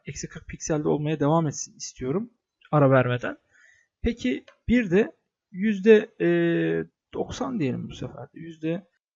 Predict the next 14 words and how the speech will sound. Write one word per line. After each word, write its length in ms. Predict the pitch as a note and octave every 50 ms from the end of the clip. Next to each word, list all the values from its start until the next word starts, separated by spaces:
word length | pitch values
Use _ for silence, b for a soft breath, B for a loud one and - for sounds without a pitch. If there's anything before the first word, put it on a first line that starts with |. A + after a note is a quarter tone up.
| _ _ -
doksan 520 | D3+ D#3+ D#3 - - - F3+ F3 E3+ D3+ C3+
da 280 | C#3 D#3+ A3 B3 _ _ _ _ _ _ _
şöyle 420 | - - - - A#3 A3+ F#3+ D3+
bir 60 | B2
şey 160 | - - C3 B2+
olsun 240 | B2 - - -
istiyorum. 460 | B2 - - - C#3+ D#3 F#3+ A3 A3 b b b b b b -
Yine 220 | E3 A3 C4 C#4
margin 540 | A#3+ F#3 D3+ C3+ B2+ A#2+ B2+ B2+ A#2+ A#2+ - _ _ _ _ _ _ _ -
bottom. 560 | D3+ C#3+ C#3+ F3+ F3+ - - G3+ A3+ B3 _ _ _ _ _ _ _ _ _
Şimdi 300 | - - - D#3+ D3 D3
bunu 220 | F3 F#3+ F#3+ F#3 F#3
niye 280 | G3 G#3 G3 E3 B2+
böyle 300 | C3 C#3 C3 B2+ B2 -